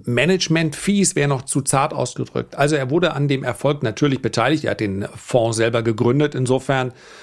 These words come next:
konnte er sich natürlich reinschreiben, was er wollte. Und wenn du dann sehr erfolgreich bist, dann machen das die Leute. Warum ist es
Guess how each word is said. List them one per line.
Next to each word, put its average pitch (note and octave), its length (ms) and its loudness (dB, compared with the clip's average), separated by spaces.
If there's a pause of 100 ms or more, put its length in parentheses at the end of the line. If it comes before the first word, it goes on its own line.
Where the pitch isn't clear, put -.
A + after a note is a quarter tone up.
(140)
konnte B2+ 220 2
er A#2+ 60 2
sich A#2+ 140 -2
natürlich A#2+ 380 0
reinschreiben, B2 500 0
was G#2 140 -2
er A#2+ 100 0
wollte. G3 300 0
Und D#3+ 100 0
wenn B3 140 0
du B3+ 60 0
dann C4 180 0
sehr A3+ 100 2
erfolgreich A3+ 580 -2
bist, - 260 0 (100)
dann G3 180 2
machen A3 320 -2
das C3 220 0
die B2+ 80 2
Leute. G#2 440 -2 (680)
Warum D3+ 300 4
ist F#3+ 80 2
es F3 240 -4